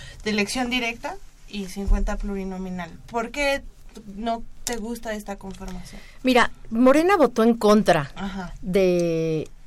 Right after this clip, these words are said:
Speaker 2: el aumento de plurinominales. Y es que el, el criterio de la Corte es pulcro.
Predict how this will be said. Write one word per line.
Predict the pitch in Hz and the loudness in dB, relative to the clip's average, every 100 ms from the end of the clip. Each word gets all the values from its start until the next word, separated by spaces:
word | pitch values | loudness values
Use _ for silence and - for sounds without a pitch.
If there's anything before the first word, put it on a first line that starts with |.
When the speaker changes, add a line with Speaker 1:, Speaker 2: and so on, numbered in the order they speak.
| - | -2
Speaker 2:
el | 196 | 2
aumento | 190 208 226 226 233 247 | 4 6 6 6 6 6
de | 233 | 6
plurinominales. | 180 185 180 180 175 180 190 175 151 - - - - - | 4 4 4 4 6 6 6 4 2 -6 -8 -12 -14 -10
Y | - 262 | 2 6
es | 302 - | 6 6
que | 339 359 - - - - | 4 4 0 -16 -18 -12
el, | 196 220 - | -8 -4 2
el | 240 | 4
criterio | 240 262 302 359 | 4 4 2 -2
de | 370 | -6
la | 196 | -8
Corte | - 196 180 185 190 277 _ - | -8 -10 -8 -8 -8 -10 _ -10
es | 277 277 | -10 -8
pulcro. | - 277 190 156 | -4 -2 -2 -6